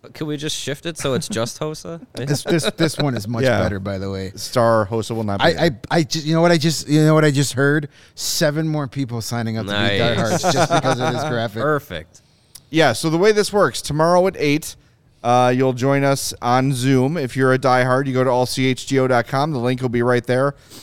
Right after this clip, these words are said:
Speaker 3: I know they're also gonna send a email reminder to all the diehards that it's going to happen.
Speaker 1: Nice.
Speaker 3: And then we just have a little Zoom party. It's gonna be a great time.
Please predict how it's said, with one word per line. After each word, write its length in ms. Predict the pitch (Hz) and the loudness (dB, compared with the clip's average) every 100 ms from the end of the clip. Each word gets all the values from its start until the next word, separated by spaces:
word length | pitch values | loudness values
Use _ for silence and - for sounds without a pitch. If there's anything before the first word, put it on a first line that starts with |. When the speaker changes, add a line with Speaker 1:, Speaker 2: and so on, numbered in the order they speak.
| - | -4
Speaker 3:
I 80 | 131 | 2
know 140 | 147 | 2
they're 160 | 131 127 | 4 4
also 240 | 131 139 | 4 2
gonna 200 | 127 120 | 0 0
send 340 | - 131 120 113 | 0 0 2 2
a 180 | 107 101 | 0 0
email 380 | 123 135 131 123 | 0 2 2 2
reminder 500 | 120 110 120 127 131 | 0 0 0 2 0
to 180 | 123 107 | 0 0
all 160 | 117 | 2
the 120 | 123 113 | 2 2
diehards 500 | 120 117 117 120 113 | 2 4 2 2 0
that 140 | 110 | -2
it's 140 | 101 | -2
going 220 | - 117 104 | -4 -4 -2
to 40 | |
happen. 420 | 101 110 127 139 - | -2 -2 -2 -6 -10
Speaker 1:
Nice. 280 | 80 71 - - | -14 -16 -14 -2
Speaker 3:
And 80 | 117 | 2
then 100 | 143 | 2
we 100 | 151 | 0
just 280 | 139 - 107 | -4 -8 -2
have 160 | 120 | 0
a 60 | 160 | 0
little 240 | 180 185 | 0 0
Zoom 240 | 165 226 214 | 0 0 0
party. 320 | 120 98 95 | 0 0 -4
It's 100 | - | -4
gonna 140 | 143 | -2
be 120 | 143 | 0
a 40 | 139 | 0
great 280 | 135 147 143 | 2 0 0
time. 380 | 143 135 135 | -2 0 -2